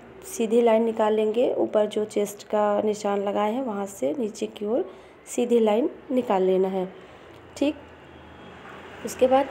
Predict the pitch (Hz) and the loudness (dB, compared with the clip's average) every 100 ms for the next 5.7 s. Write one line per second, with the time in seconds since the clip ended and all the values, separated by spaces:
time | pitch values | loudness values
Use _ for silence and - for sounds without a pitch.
0 | - 240 240 247 277 302 - - - - | 4 4 6 4 4 2 -2 -10 -14 -18
1 | - - - - 226 220 233 240 247 339 | -18 -18 -20 -6 0 2 2 2 2 2
2 | 403 - - - - - - - - - | 0 -8 -20 -20 -20 -20 -20 -20 -20 -20
3 | - - 226 226 240 233 - 226 226 226 | -20 -8 -4 -2 -4 -6 -2 -2 0 -2
4 | 220 220 220 220 214 226 269 - 254 254 | -2 0 2 2 0 0 0 0 0 0
5 | - 233 226 247 285 339 | 0 -2 -2 0 2 0